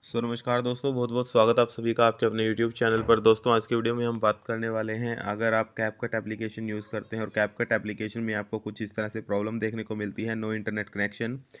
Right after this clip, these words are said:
connect to the internet and try again।"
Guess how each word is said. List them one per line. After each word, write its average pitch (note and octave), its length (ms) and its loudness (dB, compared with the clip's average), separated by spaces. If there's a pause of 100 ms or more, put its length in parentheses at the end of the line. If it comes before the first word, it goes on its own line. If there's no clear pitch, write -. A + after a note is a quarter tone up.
(440)
connect A#2+ 340 0
to A#2 140 0
the A2+ 140 0
internet A2 340 0 (160)
and A2+ 140 -2 (100)
try G#2 280 2
again।" F#2 280 -6